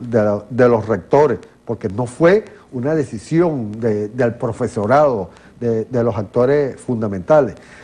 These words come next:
eh, que hacen vida dentro de las universidades. Y después hubo una paralización y unas acciones desde el punto de vista estudiantiles de solidaridad con lo que era la decisión de fapu.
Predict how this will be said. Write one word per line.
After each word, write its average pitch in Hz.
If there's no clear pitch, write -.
eh, 120
que -
hacen 131
vida 139
dentro 139
de 131
las 117
universidades. 117
Y 185
después 170
hubo 190
una 170
paralización 160
y 143
unas 127
acciones 139
desde 139
el 101
punto 117
de 139
vista 147
estudiantiles 160
de 117
solidaridad 131
con 117
lo 110
que 113
era 127
la 131
decisión 110
de 120
fapu. -